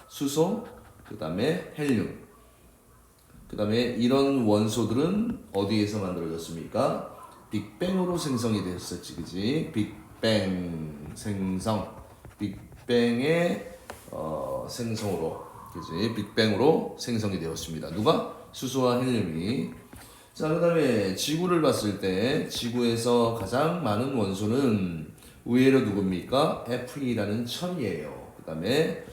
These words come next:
산소, 그 다음에 규소, 요 순서가 되겠고,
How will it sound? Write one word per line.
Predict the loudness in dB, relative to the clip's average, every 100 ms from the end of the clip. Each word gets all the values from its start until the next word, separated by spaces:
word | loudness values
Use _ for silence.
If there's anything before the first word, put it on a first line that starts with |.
| -18 -14
산소, | -4 0 0 2 4 4 2 -4 -14 -18 -18 -10
그 |
다음에 | -6 -4 -4
규소, | -4 0 0 2 4 4 4 2
요 | 2 4 2
순서가 | 2 0 0 -2
되겠고, | -4 -10 -10 -6 0 2 2 -2